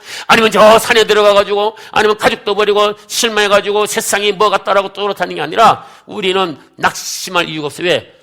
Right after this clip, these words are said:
우리가 그리스도 안에 있는 이 사랑을 누가 끊을 수 있게 깨달아야 돼요. 깨달아야 돼요.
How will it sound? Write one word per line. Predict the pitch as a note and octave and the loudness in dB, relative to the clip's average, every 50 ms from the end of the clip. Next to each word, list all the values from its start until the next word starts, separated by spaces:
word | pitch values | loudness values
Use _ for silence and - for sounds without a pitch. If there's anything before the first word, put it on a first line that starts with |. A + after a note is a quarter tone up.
| _ _ | _ _
우리가 | - E3 F#3 E3 D#3+ D#3+ D3 D3+ - | -14 -12 -6 0 0 0 0 0 -6
그리스도 | - E3 - - - - - | -14 -12 -12 -12 -14 -12 -6
안에 | - F#3 G3+ F#3+ F3 | -4 -2 -2 -2 -4
있는 | E3 D#3 - - | -8 -8 -10 -10
이 | D3+ | -10
사랑을 | C#3 - - - D3 D3+ C#3+ C3+ B2+ A#2 G#2+ | -10 -10 -8 -8 -8 -8 -8 -10 -12 -14 -16
누가 | C#3 F#3+ G#3+ A3 G3 - | -10 0 2 2 2 2
끊을 | B3+ B3+ A3+ G3 | -4 -8 -8 -10
수 | - - | -12 -12
있게 | _ _ - C4 | _ _ -8 -6
깨달아야 | - - - D#4+ - | -4 -2 -2 -2 -2
돼요. | - A#3+ D#3 A#2+ - | -2 -4 -10 -12 -12
깨달아야 | - - - - - - C#3+ | -16 -18 -16 -16 -18 -18 _
돼요. | _ - | _ -20